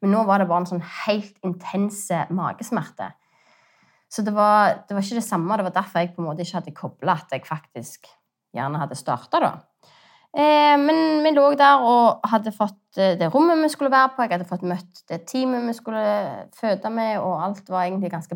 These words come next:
bra. Jeg hadde gått med på at jeg skulle få en, en epidural. Jeg hadde jo egentlig lyst til å, håper jeg, ikke ha det, men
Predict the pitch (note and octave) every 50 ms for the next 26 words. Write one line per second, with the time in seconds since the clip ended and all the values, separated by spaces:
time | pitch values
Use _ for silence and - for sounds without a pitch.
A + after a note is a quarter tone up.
0 | F3 - - A3+ B3 B3+ A#3 G#3+ A3 G3+ G3+ - G3+ F3 - F3+ F3+ G3+ G3+ G3
1 | F#3 F3 - - E3 - - - D#3+ - - E3+ E3+ E3 E3 D#3+ D#3 _ _ -
2 | E3+ D#3 D#3 D#3+ - - E3+ - - E3+ E3 D3+ D3+ F3 G#3 A#3 B3+ C4+ C#4 G#3+
3 | F#3+ - E3 - - G3 - - _ _ - F#3+ G#3+ A3+ G#3+ F#3+ F3+ F3+ F#3+ F#3+
4 | - - E3+ E3 E3 C#3+ D#2 - - - - E3+ F3 - _ _ - F3+ F3 E3+
5 | - D#3+ F3 F3+ - - F#3+ G#3 A3 A3+ A#3 B3 A#3 G3 F3+ F3+